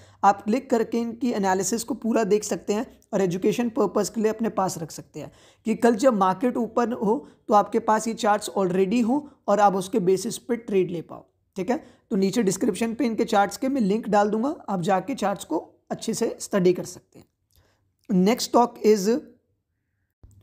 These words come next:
Jubilant Food, ये हमारा फोर्थ स्टॉक है। अगर आप इस पे एनालिसिस चेक करेंगे, तो आप देख सकते हैं कि ये एक लेवल था,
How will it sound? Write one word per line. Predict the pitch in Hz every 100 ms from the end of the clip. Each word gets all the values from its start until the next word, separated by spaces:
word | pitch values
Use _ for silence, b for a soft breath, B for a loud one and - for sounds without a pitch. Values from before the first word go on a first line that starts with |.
| _ _ _ _ _ _ _ _ 160
Jubilant | 156 180 196 220 -
Food, | 202 220 302 - _ -
ये | 175
हमारा | 190 196 208
फोर्थ | - 214 233
स्टॉक | - - 311 302
है। | 220 269 - -
अगर | 185 202
आप | 214 214
इस | -
पे | - 262
एनालिसिस | 233 196 190 226 -
चेक | 208 -
करेंगे, | 190 175 170 180 b b b _
तो | 185
आप | 185 170
देख | 170 185
सकते | 202 185 185
हैं | 175 - - _ _ _ -
कि |
ये | 196 165 175 262
एक | 262 240
लेवल | 202 208
था, | 190 190 226 -